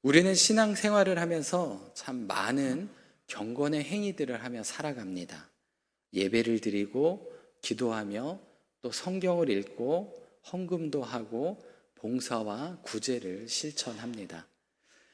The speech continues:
이 모든 것들은 하나님께서 기뻐하시는 중요한 신앙의 표현들입니다.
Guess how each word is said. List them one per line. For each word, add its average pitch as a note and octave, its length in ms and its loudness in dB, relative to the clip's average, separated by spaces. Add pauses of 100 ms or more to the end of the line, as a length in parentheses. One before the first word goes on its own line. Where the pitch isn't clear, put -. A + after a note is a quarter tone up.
(240)
이 E3+ 140 6
모든 D#3 380 8
것들은 E3+ 640 4 (320)
하나님께서 G#3+ 760 4
기뻐하시는 D#3+ 1120 4 (180)
중요한 C3 580 0
신앙의 D#3 800 -2
표현들입니다. G#2+ 1300 -8